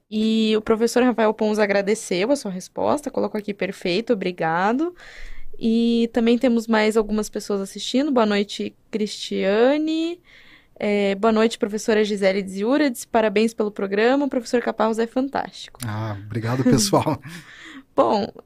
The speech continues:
Speaker 1: eu vou passar a palavra ao professor pra se despedir dos nossos ouvintes, dos nossos alunos.
Speaker 2: Bom, pessoal, eu queria agradecer primeiramente você, Daniele, p-, pelo convite, pela oportunidade.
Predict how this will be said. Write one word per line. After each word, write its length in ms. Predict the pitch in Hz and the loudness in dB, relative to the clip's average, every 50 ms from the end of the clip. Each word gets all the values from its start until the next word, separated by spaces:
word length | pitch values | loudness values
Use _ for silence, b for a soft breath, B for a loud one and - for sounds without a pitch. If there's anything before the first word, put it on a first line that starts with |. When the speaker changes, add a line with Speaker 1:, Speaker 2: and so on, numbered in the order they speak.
| _ | _
Speaker 1:
eu 180 | - 226 220 220 | 2 2 2 2
vou 300 | 208 202 220 214 220 247 | 2 2 2 4 4 2
passar 280 | 262 - 359 359 - 381 | 2 2 0 0 0 0
a 40 | 381 | 0
palavra 340 | 392 381 370 339 330 339 339 | 2 2 2 2 2 0 0
ao 40 | |
professor 460 | 330 311 294 - 262 233 - 254 240 233 | 0 0 0 0 0 0 2 2 0 2
pra 260 | - 262 226 208 220 | 2 2 2 2 0
se 140 | - - 214 | 0 -4 -6
despedir 640 | 202 208 - - - 214 190 175 190 190 208 254 | -6 -8 -8 -6 -4 -4 -4 -4 -4 -2 0 0
dos 160 | 247 240 214 202 | -2 -2 -4 -2
nossos 340 | 208 190 196 - - 202 190 | -2 -2 -2 -4 -6 -6 -4
ouvintes, 640 | 196 175 180 180 214 233 262 302 320 302 277 - - | -4 -4 -2 0 0 2 2 2 0 -2 -2 -4 -8
dos 140 | - - 202 | -12 -8 -4
nossos 320 | 208 208 214 - - 202 208 | -2 -2 -2 -4 -4 -2 0
alunos. 760 | 196 190 196 214 240 269 311 320 330 330 320 - - - - b b b b b b b b b b b - | 0 2 2 2 2 2 2 0 -2 -2 -4 -6 -10 -12 -14 b b b b b b b b b b b -4
Speaker 2:
Bom, 160 | - - 160 | -2 -2 0
pessoal, 300 | 147 143 120 - - 110 101 | 0 -2 -4 -4 -4 -4 -4
eu 40 | 98 | -4
queria 300 | - - 123 143 147 147 - _ _ - | -2 0 2 2 2 0 -4 _ _ -12
agradecer 680 | - 117 113 123 120 110 107 - - - - 95 110 - | -8 -4 -2 0 0 0 -2 -4 -6 -8 -10 -10 -12 -10
primeiramente 600 | - - 107 101 95 101 98 98 98 - - 101 | -10 -8 -8 -8 -6 -8 -8 -10 -10 -12 -14 -14
você, 320 | 98 - - - 98 95 | -14 -14 -12 -12 -12 -12
Daniele, 380 | 95 98 101 110 101 98 101 110 | -10 -8 -8 -6 -6 -6 -8 -10
p-, 180 | - - 117 | -10 -12 -16
pelo 240 | - - 139 131 120 | -4 0 0 0 0
convite, 560 | - 131 127 123 107 104 101 101 110 - - | 2 2 0 0 0 -2 -6 -8 -8 -10 -8
pela 160 | - - 131 | -6 -2 -2
oportunidade. 1000 | 120 113 120 - - 135 123 123 - 117 117 117 107 101 98 101 107 123 160 190 | -2 -2 -4 -2 -2 -2 -2 -2 -2 -4 -4 -4 -4 -6 -6 -8 -8 -10 -10 -12